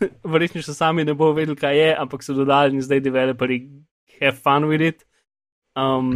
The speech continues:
in več ali manj to se je zgodilo, pa je na par demo to je bilo, ki so bili taki, ki so bili. In, aha, ta, ta funkcija je omejena na šest S in naprej in na iPad Pro in naprej. Eh, in pač z kamerami pač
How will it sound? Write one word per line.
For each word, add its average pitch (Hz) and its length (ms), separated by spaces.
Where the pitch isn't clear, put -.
in 139 160
več 135 180
ali 143 100
manj 131 100
to 135 120
se 131 100
je 127 80
zgodilo, 151 420
pa - 140
je 120 60
na 107 60
par 127 160
demo 131 260
to 127 140
je 127 80
bilo, 127 160
ki 202 160
so 190 160
bili 160 300
taki, 143 320
ki - 100
so - 140
bili. 127 200
In, 170 320
aha, 180 260
ta, 175 120
ta - 240
funkcija 175 520
je 160 60
omejena 147 380
na 131 180
šest - 440
S 143 220
in 139 100
naprej 143 380
in 139 140
na 127 140
iPad 123 260
Pro 127 280
in 120 180
naprej. 113 440
Eh, 127 60
in 143 180
pač - 320
z 151 120
kamerami 147 680
pač - 380